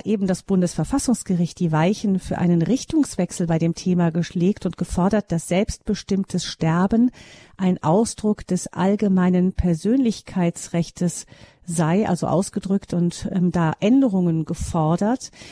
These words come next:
Aber die Richter verwiesen jetzt bei diesem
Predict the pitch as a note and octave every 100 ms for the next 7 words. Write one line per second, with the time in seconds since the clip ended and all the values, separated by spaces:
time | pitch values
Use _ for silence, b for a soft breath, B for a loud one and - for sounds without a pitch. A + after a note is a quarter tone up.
0 | B B B F3+ A#3 B3 A3 A3 - B3
1 | - G#3 G#3+ A3+ A3 G3 F#3+ - - F3
2 | F3 F3 D#3+ E3+